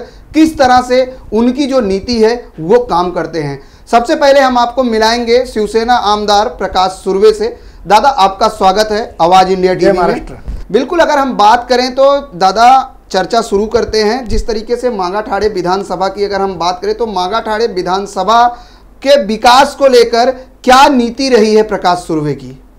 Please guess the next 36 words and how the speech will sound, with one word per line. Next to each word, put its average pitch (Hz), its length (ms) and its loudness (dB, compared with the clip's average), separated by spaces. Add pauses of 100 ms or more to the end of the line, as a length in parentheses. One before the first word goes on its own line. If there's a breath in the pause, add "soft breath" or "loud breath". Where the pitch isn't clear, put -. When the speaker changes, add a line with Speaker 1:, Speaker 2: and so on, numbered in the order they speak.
Speaker 2:
मेरा 160 240 2
मागाठाणे 156 500 0
विभाग 143 240 -4
अस्सी 160 460 -2
टक्का 156 680 -4
झोपड़पट्टी 156 560 -8
विभाग 117 300 -12
है - 180 -8 (480)
और 156 60 -10
सबसे - 320 -8
बड़ी 190 120 2
बात 170 320 0 (100)
डोंगर 160 500 -2
को 180 180 -8
लग 165 300 -4
के 202 100 -2
पूरा 147 300 -10
है, - 280 -10 (720)
तो - 60 -8
इसके - 220 -10
लिए 190 160 0
हमने 180 260 -4
काफ़ी 175 760 -2 (220)
पानी 147 220 -4
की 156 100 -8
समस्या 143 480 -10
है - 300 -12
यहाँ। - 640 -12 (720)
तो 190 60 -10
मैंने 165 640 -4 (420)
आज 143 260 -4 (260)
चार 156 160 -2
नंबर 147 240 -4
वार्ड 139 220 -4
में 143 100 -8
हमारे 139 300 -8